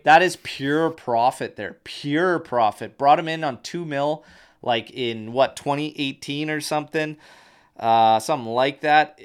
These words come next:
Pure profit. I don't think there's any player on this roster right now. And this is my challenge to everybody. I said, if you're looking to keep Sule around,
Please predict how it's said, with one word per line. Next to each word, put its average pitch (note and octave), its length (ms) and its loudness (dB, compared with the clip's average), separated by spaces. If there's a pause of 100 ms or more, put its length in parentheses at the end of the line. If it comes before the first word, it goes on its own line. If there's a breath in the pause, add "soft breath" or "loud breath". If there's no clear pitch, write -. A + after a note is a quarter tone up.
(180)
Pure D3 520 -6
profit. C#3 580 0
I B2+ 120 4
don't E3 220 -2
think D#3+ 240 -8
there's C#3+ 340 -4
any D3 240 -8
player C#3 600 -4 (280)
on C#3 260 2
this D3 220 -2
roster C3+ 440 2
right B2 300 -2
now. C3 400 0 (560 soft breath)
And C#3+ 200 -4
this D#3+ 160 -4
is E3 100 -4
my D3 180 2
challenge F#3 600 -2
to C#3+ 80 -2
everybody. A#2+ 600 -2
I C3 60 -6
said, C#3 300 -2
if C3+ 180 -12
you're C3 100 -2
looking F3 360 -6
to F3 100 -8
keep E3 300 -10
Sule D#3+ 440 -4
around, C3 520 0